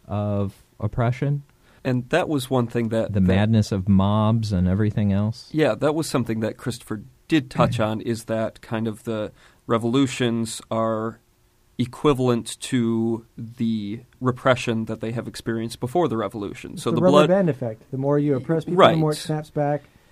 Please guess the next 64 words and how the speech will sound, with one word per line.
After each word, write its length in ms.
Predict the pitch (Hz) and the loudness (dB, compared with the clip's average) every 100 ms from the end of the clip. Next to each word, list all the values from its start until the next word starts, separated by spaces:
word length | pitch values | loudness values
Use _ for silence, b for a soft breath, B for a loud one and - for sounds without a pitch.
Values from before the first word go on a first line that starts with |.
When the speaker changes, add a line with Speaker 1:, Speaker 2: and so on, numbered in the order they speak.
| b b b | b b b
Speaker 3:
The 80 | 135 | -2
longer 280 | 143 160 160 | 0 2 2
the 160 | 156 | 4
regime 400 | 147 143 151 156 | 2 2 2 2
holds 240 | 139 156 143 | 2 0 0
on 140 | 156 | -2
to 80 | 156 | -2
power, 420 | - 151 151 151 | -2 0 2 2
take, 260 | 147 156 147 | 0 -4 -2
like, 200 | 143 131 | -2 -2
you 80 | 156 | -2
know, 100 | 135 | -2
Romania 540 | 127 135 143 143 143 | 0 2 2 2 2
Speaker 2:
Yeah. 80 | 139 | 2
Speaker 3:
off 180 | 156 151 | 2 -2
to 80 | 151 | -2
the 80 | 135 | 0
bitter 240 | 143 143 | 0 2
end, 200 | 139 147 | 0 0
the 60 | 135 | 0
more 220 | 135 139 | -2 -2
they're 120 | 139 | 0
gonna 200 | 135 135 | -2 -2
get 180 | 131 139 | -4 -6
purged. 400 | 147 139 131 127 b b | -4 -2 -4 -10 b b
Whereas 260 | 143 143 127 | 0 2 0
the, 100 | 139 - 165 | -8 -10 -18
the 220 | 143 - | -16 -18
states 360 | - - 151 147 | -14 -8 -6 -4
that 120 | 143 | -4
are 100 | 127 | -2
less, 320 | 135 139 - - | -2 -4 -8 -12
that 220 | 147 - | -12 -12
cede 400 | - - 160 151 | -14 -2 0 0
power 400 | - 147 143 143 | -4 -4 -2 -2
gradually, 520 | 127 131 139 143 147 | -2 -2 -2 -2 -4
there's 260 | 139 135 120 | -4 -6 -8
less 200 | 135 127 | -10 -8
of 120 | 131 | -10
a 160 | 127 120 135 156 | -10 -10 -14 -10
reaction. 180 | 143 | -2
Speaker 2:
Right. 240 | 120 92 - - | -2 -2 -6 -14
So, 320 | - - 135 - | -2 2 2 2
so 160 | - | 0
what 140 | 123 117 | 2 2
you 100 | 117 | 0
can 140 | 120 | -2
get 140 | 113 110 | -2 -2
out 140 | 104 | -4
of 80 | 101 | 0
that 240 | 165 147 | 2 2
is 140 | 120 123 | 0 -4
that 280 | 113 - - | -4 -4 -6
the, 360 | 113 107 107 - | -6 -6 -10 -10
you 160 | 131 120 | -6 -4
know, 160 | 107 | -4
the 100 | 113 | -6
bloodshed 540 | 110 113 113 - 113 113 | -4 -2 -4 -4 -4 -4
and 160 | 107 | -4
the 60 | 110 | -6
terror 460 | - 196 135 120 117 | 0 2 4 2 -2
is 160 | 117 110 | -4 -6
equivalent 720 | - 127 117 113 110 110 - | -4 -2 -2 -2 -4 -8 -18
to 600 | - - 117 110 117 117 | -12 -2 -2 0 -2 -4